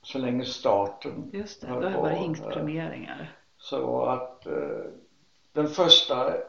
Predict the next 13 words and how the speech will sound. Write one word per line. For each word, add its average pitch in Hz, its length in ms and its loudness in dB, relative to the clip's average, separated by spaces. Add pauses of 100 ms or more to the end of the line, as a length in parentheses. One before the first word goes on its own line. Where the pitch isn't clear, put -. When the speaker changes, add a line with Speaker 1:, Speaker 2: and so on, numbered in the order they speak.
(280)
Speaker 1:
det - 380 0
kom - 380 2
ju 113 100 0
faktiskt 127 420 -4
en 131 160 -2
del 123 240 0
hingstar 123 580 -2
med 120 400 0
i 127 260 -6
den 120 200 -8
här 110 240 0
flocken. 147 640 -2 (140)
Speaker 2:
Ja. 190 300 -6